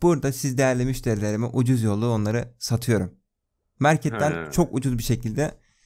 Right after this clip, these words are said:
Speaker 1: sana satış yapıyorum ve hem de ayağına getiriyorum. E, stoklar sınırlı ama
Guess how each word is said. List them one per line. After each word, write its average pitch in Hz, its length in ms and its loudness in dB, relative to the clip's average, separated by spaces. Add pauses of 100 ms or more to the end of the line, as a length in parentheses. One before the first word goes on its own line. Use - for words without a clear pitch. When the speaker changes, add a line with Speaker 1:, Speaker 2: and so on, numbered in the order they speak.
(140)
Speaker 1:
sana 139 320 0
satış 139 380 0
yapıyorum 123 320 0
ve 131 100 2
hem 135 220 4
de 131 120 0
ayağına 117 360 4
getiriyorum. 113 580 -4 (500)
E, 104 180 -6
stoklar 196 400 0
sınırlı 190 340 0
ama 131 180 0